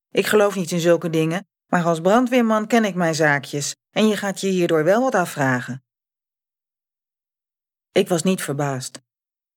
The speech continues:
Het leek alsof de signalen van de genade overal waren. En ik had echt alles nog over wat belangrijk was. Mijn man, mijn dochter, mijn vermogen genoeg geld te verdienen voor brood op de plank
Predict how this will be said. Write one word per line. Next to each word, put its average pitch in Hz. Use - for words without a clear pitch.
Het 196
leek 220
alsof 190
de 175
signalen 180
van 190
de 160
genade 170
overal 165
waren. 135
En 247
ik 247
had 233
echt 302
alles 269
nog 175
over 240
wat 160
belangrijk 226
was. 135
Mijn 175
man, 202
mijn 175
dochter, 220
mijn 233
vermogen 240
genoeg 220
geld 254
te 254
verdienen 214
voor 165
brood 240
op 262
de 226
plank 220